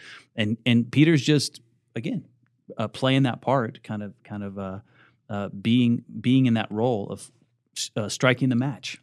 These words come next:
you know, uh, kicking off the, the rebellion, so to speak. You think that might be part of what's happening there?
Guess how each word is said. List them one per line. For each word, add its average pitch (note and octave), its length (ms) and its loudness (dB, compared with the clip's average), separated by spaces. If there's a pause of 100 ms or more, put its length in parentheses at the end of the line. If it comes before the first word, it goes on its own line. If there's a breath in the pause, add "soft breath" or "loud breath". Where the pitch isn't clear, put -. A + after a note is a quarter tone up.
you G2+ 100 -6
know, G#2 200 -8 (260)
uh, G2 220 -6 (480)
kicking B2 320 2
off A#2+ 240 -2
the, A#2+ 100 -2
the A2+ 160 -4
rebellion, A#2+ 560 2
so - 180 -10
to - 80 -14
speak. - 300 -16 (260)
You A#2+ 120 -2
think C#3+ 140 -2
that C#3 140 -2
might B2+ 160 -2
be C#3 100 -2
part A#2+ 280 2
of C#3 80 0
what's C3+ 140 -4
happening - 380 -4
there? D#3+ 120 -4